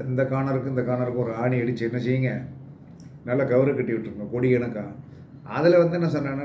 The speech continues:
நம்ம வந்து என்ன சொ-, என்ன, என்ன செய்றீங்கன்னா, இதை நீட் பண்ணி, கரெக்ட் பண்ணி தொங்க விட்டுருங்க. தொங்க விட்டுட்டு உங்களுக்கு ஞாபகம் இருக்கும் இல்லையா, எதுல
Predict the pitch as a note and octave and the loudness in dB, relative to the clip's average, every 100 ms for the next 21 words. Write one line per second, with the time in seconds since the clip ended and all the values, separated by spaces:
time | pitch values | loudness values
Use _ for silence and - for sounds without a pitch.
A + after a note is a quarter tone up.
0 | C#3 B2+ B2 B2+ A#2+ A2 - A#2 A#2 A#2+ | -4 -4 -4 -4 -6 -8 -12 -10 -8 -6
1 | A2+ B2 - A2 G#2+ A2 B2 G#3 C#3 A#2+ | -4 -4 -4 -4 -4 -4 -4 -4 -4 -6
2 | E3 - - - - - - - A#2 A2+ | -8 -10 -14 -16 -16 -16 -16 -10 -6 -2
3 | G#2+ G2+ G2+ A2+ B2+ - A2 A2+ G#2+ G2+ | 0 0 -2 -2 -2 -2 -4 -2 -4 -6
4 | - A2 A2+ - G#2+ G#2+ G#2 G2+ - - | -8 -6 -6 -6 -6 -6 -6 -8 -12 -16
5 | - - - - A#2+ B2+ A#2+ - - - | -18 -20 -14 -6 0 0 0 -4 -12 -16
6 | - - - - - - - - - - | -18 -18 -20 -20 -20 -18 -18 -18 -20 -20
7 | - - - - D#3+ F3+ E3+ D#3+ E3 D#3 | -20 -20 -10 -2 4 6 4 4 2 2
8 | D3 C3+ C#3 D#3+ D#3+ D3 B2+ B2 A#2 A2 | 0 0 0 2 4 2 0 -4 -2 0
9 | G#2+ A#2+ | 2 4